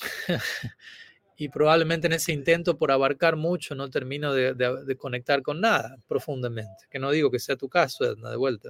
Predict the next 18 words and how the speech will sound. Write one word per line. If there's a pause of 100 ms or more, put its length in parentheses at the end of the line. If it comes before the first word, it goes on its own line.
pero
puede
pasar.
Simplemente
digo,
puede
pasar. (2000)
Pero
sí, (300)
hay
lugar
de, (320)
incluso
uno
puede
incorporar
elementos
de,